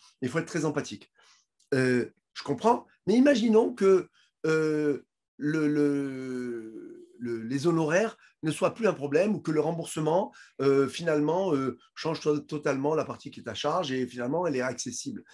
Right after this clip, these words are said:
Est-ce que le traitement, vous le réalisez ? Euh, ah oui, bien sûr, docteur. Ah ben oui, bien sûr. Donc, vous savez qu'il n'y a plus que le frein de l'argent. Et là, vous pouvez, nous, dans notre méthode, nous recommandons que ce soit,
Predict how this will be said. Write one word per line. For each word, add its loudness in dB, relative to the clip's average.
Est-ce 0
que 4
le 4
traitement, -2
vous 0
le 4
réalisez ? -2
Euh, 4
ah -2
oui, 4
bien -2
sûr, -6
docteur. 2
Ah -10
ben -6
oui, -4
bien -2
sûr. -8
Donc, -4
vous -4
savez 0
qu'il 0
n'y 0
a -2
plus 0
que 0
le -6
frein -6
de 0
l'argent. -10
Et -2
là, 2
vous -4
pouvez, -2
nous, 4
dans 0
notre -6
méthode, 2
nous 0
recommandons 0
que -16
ce -6
soit, -4